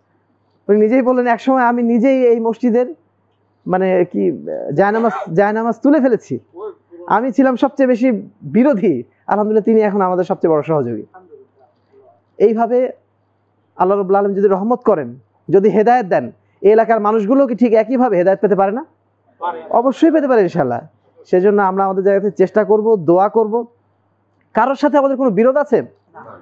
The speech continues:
Speaker 1: আমাদের সাথে কারোর তো সম্পত্তির বিরোধ নেই,
Speaker 2: না।
Speaker 1: কোনো কিছুর বিরোধিতা নেই। আমাদের শুধু বক্তব্য একটাই, আমরা যেন নির্ভেজাল তাওহীদের প্রচার করি,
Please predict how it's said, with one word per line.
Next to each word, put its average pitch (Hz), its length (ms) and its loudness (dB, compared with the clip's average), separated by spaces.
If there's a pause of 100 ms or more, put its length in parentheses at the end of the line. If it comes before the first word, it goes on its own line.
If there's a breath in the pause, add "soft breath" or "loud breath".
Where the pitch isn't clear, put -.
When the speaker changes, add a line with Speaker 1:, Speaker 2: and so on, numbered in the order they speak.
(1040)
Speaker 1:
আমাদের 294 260 0
সাথে 294 200 -2
কারোর 262 240 2
তো 294 180 -2
সম্পত্তির 277 480 0
বিরোধ 254 200 2
নেই, 143 240 -8 (100)
Speaker 2:
না। 117 260 -20 (720)
Speaker 1:
কোনো 349 200 2
কিছুর 320 220 2
বিরোধিতা 233 400 2
নেই। 139 340 -8
আমাদের 240 380 0
শুধু 240 260 -6
বক্তব্য 202 360 0
একটাই, 262 400 0 (1120)
আমরা 208 260 2
যেন 214 160 2 (360)
নির্ভেজাল 226 440 2
তাওহীদের 208 500 0 (460)
প্রচার 190 280 2
করি, 139 240 -2